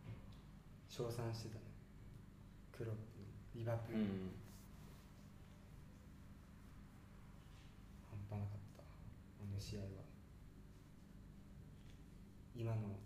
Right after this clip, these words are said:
Speaker 1: 今のサッカー界の、もしかしたら最高峰かもしれない。
Speaker 2: うん。
Speaker 1: そう、YouTubeハイライト見た後にさ、
Speaker 2: うん。
Speaker 1: 俺もやばいなと思ってコメント見たらさ、
Speaker 2: うん。
Speaker 1: みんな同じようなこと書いてあ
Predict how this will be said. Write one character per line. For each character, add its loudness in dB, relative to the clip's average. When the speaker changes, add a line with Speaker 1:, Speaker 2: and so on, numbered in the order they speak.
Speaker 1:
今 12
の 10
サ 10
ッ 8
カ 12
ー 12
界 12
の、 8
も 10
し 4
か 12
し 8
た 12
ら 12
最 12
高 12
峰 10
か 2
も 4
し 2
れ 12
な 12
い。 12
Speaker 2:
う 10
ん。 6
Speaker 1:
そ 4
う、 0
YouTube 12
ハ 12
イ 12
ラ 12
イ 12
ト 8
見 6
た 4
後 2
に 0
さ、 -2
Speaker 2:
う 4
ん。 8
Speaker 1:
俺 4
も 10
や 10
ば 12
い 12
な 10
と 2
思 0
っ -2
て 0
コ 6
メ 12
ン 12
ト 12
見 12
た 12
ら 8
さ、 -2
Speaker 2:
う 4
ん。 8
Speaker 1:
み 8
ん 12
な 12
同 12
じ 12
よ 12
う 8
な 4
こ 4
と -2
書 2
い 2
て -4
あ -4